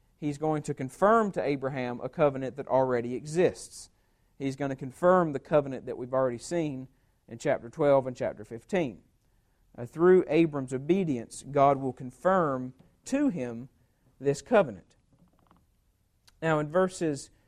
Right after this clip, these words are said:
four through eight of Genesis seventeen, uh, you find God initially, uh, reiterating to Abram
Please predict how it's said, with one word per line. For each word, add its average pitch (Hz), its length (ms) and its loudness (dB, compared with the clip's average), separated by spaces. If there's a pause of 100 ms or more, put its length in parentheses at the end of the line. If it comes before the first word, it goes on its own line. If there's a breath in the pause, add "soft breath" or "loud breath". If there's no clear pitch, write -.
(320)
four 208 380 8
through 156 300 0
eight 190 400 6 (800)
of 143 140 2
Genesis 156 400 2
seventeen, 139 720 0 (680)
uh, 139 60 -2
you 143 140 2
find 151 420 2
God 139 400 10
initially, 151 680 6 (440)
uh, 139 120 -2
reiterating 170 800 6
to 143 260 0
Abram 131 380 -6